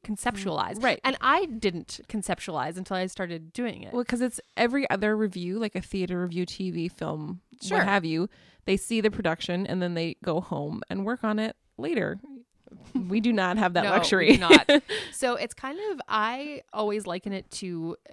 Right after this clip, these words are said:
Speaker 1: uh, reviewing concerts as, like, really hardcore reporting with some analysis attached to them, because
Speaker 2: Mm-hmm.
Speaker 1: it's just, like, you have time to get the facts down,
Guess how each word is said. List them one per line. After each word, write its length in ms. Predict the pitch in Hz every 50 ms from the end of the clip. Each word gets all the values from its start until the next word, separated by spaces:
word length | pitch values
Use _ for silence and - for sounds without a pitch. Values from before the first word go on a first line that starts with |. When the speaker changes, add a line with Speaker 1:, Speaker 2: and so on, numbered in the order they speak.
| - - -
Speaker 1:
uh, 360 | - - - - - - - -
reviewing 360 | 208 202 196 180 196 190 185
concerts 380 | 180 185 180 175 175 180 175 -
as, 360 | - - 160 147 156 156 185 175
like, 140 | 175 170 -
really 320 | 180 175 185 190 185 196 196
hardcore 480 | - 202 190 180 - - 190 180 175 170
reporting 540 | 175 175 - - 180 160 160 165 180 214 240
with 140 | 233 208 -
some 340 | - - 170 165 160 160 -
analysis 480 | - 170 151 156 170 180 - 220 - -
attached 360 | 233 - 240 254 - - -
to 80 | - 269
them, 240 | - 285 302 349 339
because 240 | 240 208 208 196 202
Speaker 2:
Mm-hmm. 120 | 185 185
Speaker 1:
it's 160 | - 185 175 -
just, 280 | 190 180 - - - - _ _
like, 260 | - 190 170 175 - _ _ _ _ _ _ _
you 140 | - 202 202 196
have 140 | 196 190
time 300 | - - 202 190 190 190
to 120 | 185 - 180
get 220 | 170 - 175 -
the 60 | -
facts 340 | 165 - 170 160 165 - -
down, 320 | - - - 64 - -